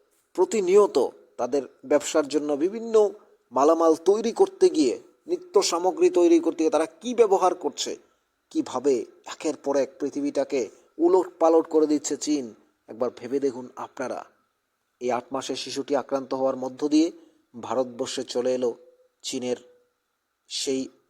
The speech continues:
ভাইরাস, যে ভাইরাস আপনাকে এই মুহূর্তে আতঙ্কিত করে রেখেছে। ভারতবর্ষে কি আবারও লকডাউন হবে?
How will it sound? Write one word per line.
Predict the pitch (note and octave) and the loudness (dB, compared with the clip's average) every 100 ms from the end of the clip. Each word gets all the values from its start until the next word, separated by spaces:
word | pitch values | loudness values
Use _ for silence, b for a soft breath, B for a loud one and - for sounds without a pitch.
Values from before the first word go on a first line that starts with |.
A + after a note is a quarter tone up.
| A#2+ | -14
ভাইরাস, | B2 C3 C3 G#2 - - - _ _ _ | -8 -4 -4 -2 -4 -4 -10 _ _ _
যে | A#2 A2 B2 | -12 -6 -6
ভাইরাস | A#2 A#2+ A#2+ A#2+ - - _ _ _ _ _ | -4 -2 -2 -2 -4 -6 _ _ _ _ _
আপনাকে | - - - A2 A#2 G2 _ _ _ B2+ | -20 -18 -16 -10 -10 -10 _ _ _ -8
এই | B2 | -6
মুহূর্তে | A#2+ A#2+ - A#2 - | -4 -8 -6 -8 -8
আতঙ্কিত | - - C3+ B2 B2+ B2 | -14 -12 -12 -12 -10 -8
করে | B2 B2 | -6 -6
রেখেছে। | A2 A2+ A#2 - - _ _ _ _ A#2 | -6 -8 -12 -14 -18 _ _ _ _ -12
ভারতবর্ষে | G#2+ A#2 A2+ B2 - A#2+ | -6 -6 -6 -10 -10 -10
কি | B2 - | -12 -10
আবারও | A2+ A2+ B2 | -12 -8 -8
লকডাউন | A#2+ A#2 A2+ C3 B2+ | -6 -6 -6 -6 -6
হবে? | B2 A2 | -10 -10